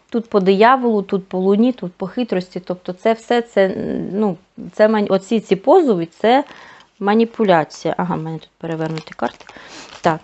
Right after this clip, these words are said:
то давайте я ж, м, для чого, да, це ми подивилися. Щас я візьму цю ще, іще одну колоду, хочу ще на ній глянути.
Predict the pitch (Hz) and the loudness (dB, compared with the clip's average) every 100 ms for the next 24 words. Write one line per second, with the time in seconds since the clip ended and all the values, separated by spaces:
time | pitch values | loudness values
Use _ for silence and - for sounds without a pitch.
0 | - 170 185 220 262 247 202 214 - - | -10 -2 2 4 2 2 0 0 -4 -14
1 | - 196 190 190 180 - - 180 208 - | -10 -6 -6 -6 -10 -18 -8 -2 -2 2
2 | 170 156 165 214 220 185 185 185 185 180 | 2 2 2 2 2 -2 -2 -4 -4 -2
3 | 165 156 156 - 156 - - - _ _ | -4 -6 -6 -8 -8 -8 -12 -12 _ _
4 | - - _ - - _ - - - 175 | -20 -20 _ -20 -20 _ -20 -12 -10 -4
5 | 180 170 180 180 175 165 175 - - - | -2 0 0 0 0 -2 -6 -4 -4 -6
6 | - 180 - 170 175 180 196 269 240 185 | -8 -8 -4 -2 -2 -2 2 2 0 -2
7 | 196 - - - 202 202 160 160 - - | -4 -6 -4 0 0 0 -2 -4 -6 -6
8 | - - | -10 -14